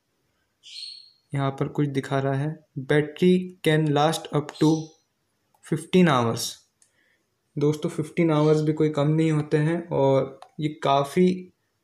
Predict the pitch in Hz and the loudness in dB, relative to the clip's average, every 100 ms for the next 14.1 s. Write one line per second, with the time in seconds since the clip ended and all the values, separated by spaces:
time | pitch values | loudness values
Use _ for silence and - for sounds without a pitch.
0 | _ - 135 131 147 160 175 180 180 - | _ -12 -4 0 4 6 4 2 -4 -14
1 | _ _ 151 143 151 139 135 160 - _ | _ _ -4 0 2 2 2 -2 -6 _
2 | _ _ _ _ _ _ _ _ _ _ | _ _ _ _ _ _ _ _ _ _
3 | _ 135 139 139 139 143 139 - 147 147 | _ 0 2 2 2 0 0 2 4 4
4 | 151 - _ _ _ - 147 143 143 151 | 2 -6 _ _ _ -8 -2 -2 -2 -4
5 | 147 135 151 156 151 160 165 - _ _ | -4 0 0 2 4 2 0 -10 _ _
6 | _ _ _ _ - - _ _ _ _ | _ _ _ _ -20 -20 _ _ _ _
7 | _ _ _ _ _ 156 160 160 160 180 | _ _ _ _ _ -2 0 0 2 2
8 | 151 147 151 170 170 170 170 170 - _ | 4 2 2 2 4 4 2 0 -8 _
9 | - 156 151 160 175 156 147 143 151 151 | -2 2 4 4 4 4 0 0 -4 -10
10 | _ _ _ - _ _ _ _ _ - | _ _ _ -20 _ _ _ _ _ 0
11 | 151 151 175 175 175 165 160 - 170 170 | 2 4 6 6 6 4 2 0 2 4
12 | 170 170 - 147 147 160 156 143 139 156 | 4 2 -2 -6 -4 0 2 2 4 4
13 | 160 139 147 151 151 - 151 160 156 170 | 4 2 -2 -6 -8 -8 -2 -2 2 4